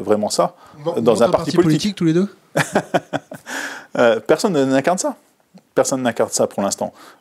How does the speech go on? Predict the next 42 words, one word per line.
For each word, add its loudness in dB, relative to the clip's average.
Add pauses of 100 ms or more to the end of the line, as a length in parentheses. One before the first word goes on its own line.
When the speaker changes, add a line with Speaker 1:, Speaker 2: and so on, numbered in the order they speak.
Speaker 1:
Euh, 2
et -2
tout -8
le 0
monde -2
fait -4
des -4
compromis, -8
euh, -4 (300)
parce -8
que, -10
voilà, -4 (560)
euh, -12
même 0
si -4
on -2
est -2
d'accord, 2
eh -6
ben, -6
on -10
ne -10
peut -10
pas 2
le, 2
le -2
dire -4
officiellement -2
parce -2
que, -4
euh, 0
la -4
position -8
du -10
parti, -4
c'est -10
autre -8
chose, -4
et -8
cetera, -8
et -18
cetera. -6